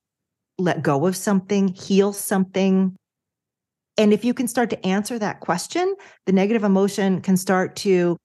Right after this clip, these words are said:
scale down. It's like, "Okay, yeah, they got it. They got the message." And you say, "Great. Okay, I'm gonna do that now." I think that's the key. A lot of us are afraid to do the thing.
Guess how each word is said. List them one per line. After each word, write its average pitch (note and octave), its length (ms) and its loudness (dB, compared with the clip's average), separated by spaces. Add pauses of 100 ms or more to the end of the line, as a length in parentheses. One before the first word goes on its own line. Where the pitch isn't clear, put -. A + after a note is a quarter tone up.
(500)
scale F#3+ 380 0
down. G3 240 -2
It's - 100 -10
like, - 160 -8
"Okay, F3+ 300 -4
yeah, E3 220 -4
they D3 120 -2
got E3+ 240 -2
it. - 120 -6
They C#3 80 -4
got D#3 220 0
the D#3 100 -2
message." - 600 -2 (280)
And - 180 -20
you F3 80 -4
say, F3 140 -2
"Great. A3 300 -2
Okay, F3 160 -4
I'm E3+ 80 2
gonna E3 120 2
do F#3 140 0
that D3+ 200 -4
now." G#2 200 -8 (480)
I G3 80 0
think A3 180 0
that's G#3+ 220 -2
the G3 60 -6
key. A#3 240 -4
A G3 60 2
lot F#3 180 0
of G3+ 80 -2
us F#3+ 160 -2
are E3 80 -2
afraid F3 420 -4
to E3 100 -10
do E3+ 220 2
the E3 80 -4
thing. F#3 360 -2